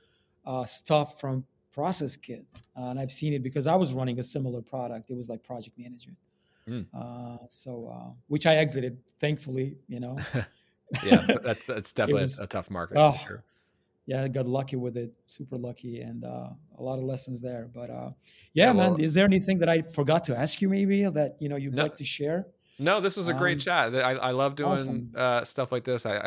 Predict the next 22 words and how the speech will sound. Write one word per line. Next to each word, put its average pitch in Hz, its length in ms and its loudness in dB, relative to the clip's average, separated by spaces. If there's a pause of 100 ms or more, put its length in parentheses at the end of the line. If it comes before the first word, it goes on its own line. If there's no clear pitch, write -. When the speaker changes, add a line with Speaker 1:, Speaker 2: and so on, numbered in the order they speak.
(120)
Speaker 2:
I, 107 100 -4
I, 101 40 -8 (120)
I 104 60 2
love 127 180 2
podcasts 123 640 -4
like 120 280 -2
this 127 420 -4
where, 104 320 -2
Speaker 1:
Yes. - 240 -8
Speaker 2:
you 107 120 -4
know, 104 80 -4
a 104 40 -10
couple - 220 -10
people 110 240 -6
just 107 140 -12
talking 113 240 -4
about 104 180 2
what, 107 200 -2
what 104 160 -4
we're 101 100 -4
working 117 280 -2
on. 117 280 -6